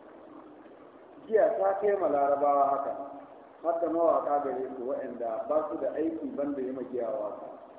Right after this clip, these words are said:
To shi yasa da Allah ya san ta shiga ransu kwarai, kwarai da gaske. To shi yasa yana yi yana ba su labari cikin aljanna ba akwai ta.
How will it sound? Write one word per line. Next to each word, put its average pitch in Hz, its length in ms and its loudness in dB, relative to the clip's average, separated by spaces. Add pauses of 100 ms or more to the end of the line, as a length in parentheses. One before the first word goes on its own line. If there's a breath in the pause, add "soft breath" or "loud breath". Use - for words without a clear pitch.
(280)
To 123 80 -8
shi 123 160 -6
yasa - 380 2
da - 140 0
Allah 165 320 4
ya 135 200 0
san - 300 -4 (380)
ta 190 300 0
shiga 170 220 2
ransu 156 400 0
kwarai, 147 220 2 (100)
kwarai 170 240 2
da 143 120 -2
gaske. - 380 -6 (500)
To - 120 -6
shi 349 100 0
yasa 175 240 2
yana 147 340 2
yi 139 120 0
yana 143 240 0
ba 139 260 0
su 139 80 -2
labari 131 480 0
cikin 160 300 -6
aljanna 139 460 -4
ba 135 140 -4
akwai 120 420 -4
ta. - 80 -8